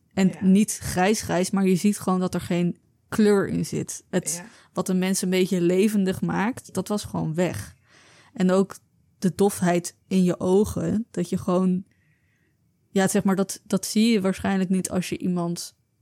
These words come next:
Speaker 1: eens in de zoveel tijd ziet. Maar dus de mensen die mij wel v-, veel zagen, ook op, op, ja, gewoon op alle momenten, die zagen dat dus wel. En dat je gewoon ter plekke aan tafel na twintig minuten wallen krijgt.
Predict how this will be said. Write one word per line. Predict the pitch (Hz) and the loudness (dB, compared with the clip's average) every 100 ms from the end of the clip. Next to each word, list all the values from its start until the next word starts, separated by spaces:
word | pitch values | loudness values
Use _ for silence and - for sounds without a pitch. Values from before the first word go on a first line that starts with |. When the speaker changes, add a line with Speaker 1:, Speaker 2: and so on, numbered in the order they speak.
| _ _ _ | _ _ _
Speaker 1:
eens | 185 185 - | -4 -2 -2
in | 180 | -2
de | 170 | -2
zoveel | 180 175 170 | -2 -2 -4
tijd | - 170 185 | -6 -2 -2
ziet. | - - 208 254 - _ _ _ _ _ _ | -4 -8 -8 -8 -12 _ _ _ _ _ _
Maar | 190 185 | 0 2
dus | 180 185 | 2 0
de | 175 | 0
mensen | 175 180 - | 0 0 -2
die | 175 | -4
mij | 175 170 | -2 -2
wel | 180 190 - | -2 -2 -4
v-, | - - - | -10 -20 -20
veel | - 180 170 | -4 -2 0
zagen, | 170 160 160 - - - | -2 -2 -2 -4 -6 -6
ook | 247 190 - | -8 -10 -10
op, | 175 - _ _ _ - | -16 -18 _ _ _ -14
op, | 208 202 | -8 -2
ja, | 202 | -2
gewoon | - 175 | -2 -6
op | - | -4
alle | 190 185 | -2 -2
momenten, | 170 160 170 - - 247 _ _ _ _ _ _ _ - | -2 -4 -6 -6 -8 -10 _ _ _ _ _ _ _ 0
die | 196 | 2
zagen | 185 190 185 | 4 2 2
dat | 175 165 | -2 -4
dus | 165 | -4
wel. | - 170 156 | -2 -2 0
En | 160 | -2
dat | 165 | -2
je | 180 | -2
gewoon | - 180 175 170 - _ _ _ - | -2 0 0 0 -6 _ _ _ -8
ter | - 180 | -2 -2
plekke | 175 175 185 | 0 -2 -4
aan | - 180 | -4 -4
tafel | 170 175 180 - 170 | 0 0 0 -2 -6
na | 175 | -4
twintig | 170 185 175 170 | -2 -2 -2 -2
minuten | 175 175 175 165 | -2 -2 -4 -4
wallen | 175 214 | -2 0
krijgt. | 214 - - - - - | -2 -8 -12 -12 -14 -18